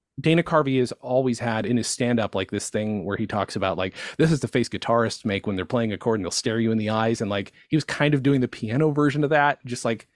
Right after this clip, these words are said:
how a pianist just eats up, like, every moment. And, uh, it's brilliant. You don't know, need to know a pianist to get it. It just somehow translates. And I don't know why, but it's, it's weirdly beautiful.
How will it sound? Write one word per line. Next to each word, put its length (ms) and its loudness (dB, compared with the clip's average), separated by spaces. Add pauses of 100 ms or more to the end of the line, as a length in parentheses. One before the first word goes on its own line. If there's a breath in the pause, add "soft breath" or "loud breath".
(140)
how 200 2
a 40 0
pianist 460 0
just 260 -4
eats 240 -4
up, 220 -2 (140)
like, 340 -2 (180)
every 220 2
moment. 400 2 (560 loud breath)
And, 440 4
uh, 360 2
it's 220 -6
brilliant. 520 2
You 160 4
don't 200 4
know, 100 0
need 280 4
to 40 -2
know 220 2
a 60 0
pianist 500 -2
to 60 0
get 260 2
it. 120 -2
It 100 -4
just 200 0
somehow 400 4
translates. 600 0
And 100 -4
I 60 0
don't 420 2
know 240 2
why, 580 0 (520 soft breath)
but 100 2
it's, 320 0
it's 140 -2
weirdly 420 4
beautiful. 480 -10